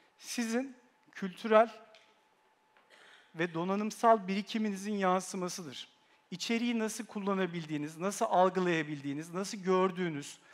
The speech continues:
nasıl hissedebildiğinizle alakalıdır. Teknik ve estetik tarafı işin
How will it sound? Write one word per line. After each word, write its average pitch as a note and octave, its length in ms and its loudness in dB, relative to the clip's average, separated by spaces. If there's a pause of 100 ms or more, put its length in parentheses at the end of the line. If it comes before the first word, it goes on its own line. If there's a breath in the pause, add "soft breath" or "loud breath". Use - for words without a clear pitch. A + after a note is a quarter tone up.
(220 loud breath)
nasıl G#3+ 260 0
hissedebildiğinizle G#3+ 1080 0
alakalıdır. C#3 800 0 (460 loud breath)
Teknik A3 540 -2
ve A3 60 8
estetik G#3+ 640 -4
tarafı G3 320 -2
işin G#3 420 -6